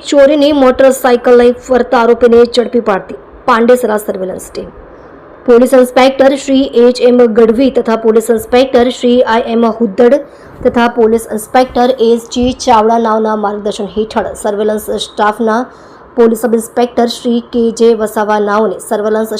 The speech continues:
સ્ટાફના પોલીસ માણસોની એક ટીમ બનાવી આરોપીને પકડી લાવી કાયદેસરની કાર્યવાહી કરવા સૂચના આપેલ હોય, જે તપાસમાં હતા, તે દરમિયાન એ એસ આઈ જયેશભાઈ ઇન્દ્રજીતભાઈ તથા હેડ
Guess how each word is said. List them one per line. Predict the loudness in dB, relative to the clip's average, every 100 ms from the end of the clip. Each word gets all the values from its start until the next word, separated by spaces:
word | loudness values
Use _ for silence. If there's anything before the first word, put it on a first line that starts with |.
| -8
સ્ટાફના | -4 -4 -2 -2 0
પોલીસ | -2 -2 -6
માણસોની | -6 -4 -2 -2 -2 -2
એક | -6 -8
ટીમ | -14 -4 -2 0
બનાવી | -4 -8 -16 -20 -20 -20 -6 -2
આરોપીને | 0 0 0 2 0 -2
પકડી | -4 -2 2
લાવી | 2 0 -2
કાયદેસરની | -4 -2 -4 -2 -2 -2 -2
કાર્યવાહી | -4 -4 -6 -6
કરવા | -6 -4 -4
સૂચના | -4 -8 -4 -2
આપેલ | -2 -6 -10
હોય, | -12 -14 -20 -20 -8
જે | 2 2 2
તપાસમાં | -2 0 -2 -4 -6
હતા, | -2 0
તે | 0 0
દરમિયાન | 0 0 0 -2 -6
એ | -6
એસ | -6 -6 -2
આઈ | 0 0 0
જયેશભાઈ | 0 0 -2 0 0 0
ઇન્દ્રજીતભાઈ | -2 -2 -2 -6 -4 -2 -2
તથા | -4 -2 -2 0
હેડ | -2